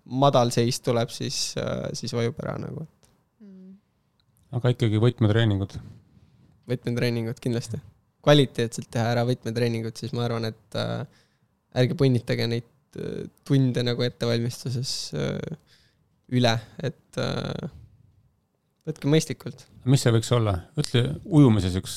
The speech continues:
Speaker 3: võtmetreening, ava-, ava-, avavette näiteks. Isegi ma arvan, sa võtsid, võid öelda, ma arvan, poolikule ka, noh. Minu
Speaker 1: Ironmani
Speaker 3: arust
Speaker 1: triatlonile?
Speaker 3: Jah,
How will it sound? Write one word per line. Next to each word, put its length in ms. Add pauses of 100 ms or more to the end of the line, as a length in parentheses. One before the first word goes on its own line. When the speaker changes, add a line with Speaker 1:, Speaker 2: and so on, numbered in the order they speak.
(160)
Speaker 3:
võtmetreening, 720
ava-, 320
ava-, 320
avavette 480
näiteks. 460
Isegi 280
ma 140
arvan, 120
sa 60
võtsid, 240
võid 180
öelda, 220
ma 80
arvan, 100
poolikule 480
ka, 160
noh. 200
Minu 180
Speaker 1:
Ironmani 460
Speaker 3:
arust 80
Speaker 1:
triatlonile? 480
Speaker 3:
Jah, 160